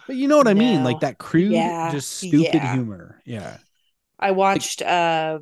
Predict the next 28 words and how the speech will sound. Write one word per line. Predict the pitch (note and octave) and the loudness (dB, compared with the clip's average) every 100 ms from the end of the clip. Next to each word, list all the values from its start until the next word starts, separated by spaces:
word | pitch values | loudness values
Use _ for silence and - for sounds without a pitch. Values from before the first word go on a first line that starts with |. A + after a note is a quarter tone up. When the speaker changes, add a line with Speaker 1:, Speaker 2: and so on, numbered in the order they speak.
| - | -8
Speaker 2:
a | - E3+ | -4 -2
video. | D#3+ F3 E3 E3 E3 | 0 0 2 2 2
I | D#3+ | 0
guess | E3 E3 D#3+ - - | 0 -2 -2 -8 -8
they | F#3 E3+ | -2 -2
had, | D#3 - D#3 D3+ D#3 D#3 - | -2 -2 0 0 -2 -4 -8
like, | - C#3+ - | -6 -8 -8
South | - - D3+ D#3+ - | -6 -2 -2 -2 -6
Park, | - D#3 C#3 - | -6 -6 -6 -10
like, | E3 - | -12 -12
a | - - | -14 -16
concert | - D#3 C#3+ F3 - B3 C4 _ | -12 -8 -8 -8 -6 -6 -6 _
at | F#3 F#3 | -10 -10
Red | - D3+ - | -10 -10 -4
Rocks. | B3 B3+ - - - - - | -4 -4 -12 -16 -16 -16 -12
Speaker 1:
Okay. | - - F#2+ E2+ D3+ F3+ - _ _ - | -10 -8 -10 -6 -4 -6 -8 _ _ -4
Speaker 2:
And | F#3 F3+ F3 E3 | 0 0 -2 -4
I | - | -2
Speaker 1:
What | F3+ | -2
does | |
that | E3 | 0
mean? | F3+ | 2
Speaker 2:
watched, | F#3 E3+ F#2 - - _ _ _ _ _ _ _ | 2 0 -4 -12 -14 _ _ _ _ _ _ _
they | - G3+ | 0 0
had, | G3 A#3+ B3+ G3 | 2 0 0 0
like, | F3+ E3+ | -2 -2
the, | F#3 F3 _ | -10 -10 _
the | F#3 | -6